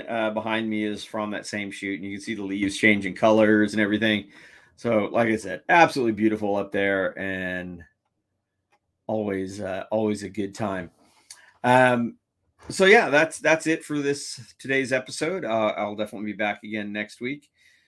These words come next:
Um, what do you guys think of, if, are you guys interested in seeing some of the older stuff? I was doing, like, Tuesdays, I was airing Jackson kayak years,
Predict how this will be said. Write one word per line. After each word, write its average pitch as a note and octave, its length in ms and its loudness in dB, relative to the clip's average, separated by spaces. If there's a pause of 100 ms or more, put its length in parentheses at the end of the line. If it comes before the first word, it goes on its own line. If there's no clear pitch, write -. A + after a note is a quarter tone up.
(180)
Um, G2 680 -4 (1120)
what E3 140 2
do A3+ 40 0
you G#3+ 100 -4
guys G#3+ 160 4
think G3+ 200 -4
of, E3 240 0
if, D3+ 220 2 (180)
are D3 80 4
you D#3 120 4
guys D#3+ 140 6
interested D3+ 380 0
in C#3 160 0
seeing C#3 560 -2
some A2+ 260 -4
of G2 60 -8
the G#2 100 -4
older G#2+ 320 -2
stuff? - 360 -6 (500)
I A#2+ 100 4
was C#3 300 4
doing, C#3+ 300 4
like, A2+ 280 -2
Tuesdays, C#3 560 2
I B2 60 4
was A#2 160 0
airing A#2 440 -2 (460)
Jackson B2 440 0
kayak A#2 480 -2
years, A#2+ 500 -4